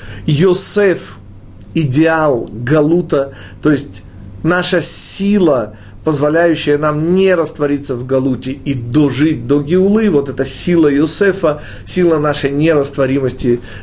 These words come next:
даже в самых тяжеленных условиях Мицраима, Египта. И не случайно символом Йосефа является то, что пророк Ехескель видит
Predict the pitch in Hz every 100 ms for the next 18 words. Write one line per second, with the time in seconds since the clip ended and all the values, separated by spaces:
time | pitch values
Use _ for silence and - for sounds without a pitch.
0 | - 135 139 - 175 160 151 - 131 147
1 | 151 147 131 120 - 143 131 123 - 135
2 | 131 - 156 165 160 151 147 143 135 139
3 | - 117 - - - - - - - -
4 | 156 160 147 143 - 160 160 - 175 180
5 | 175 170 156 127 - 170 170 143 139 135
6 | 143 151 - 190 - 165 156 - - -
7 | 147 143 160 160 151 143 - 165 156 -
8 | 127 139 135 139 156 - - 127 - 170
9 | 156 - 143 135 135 - - 131 127 170
10 | 143 143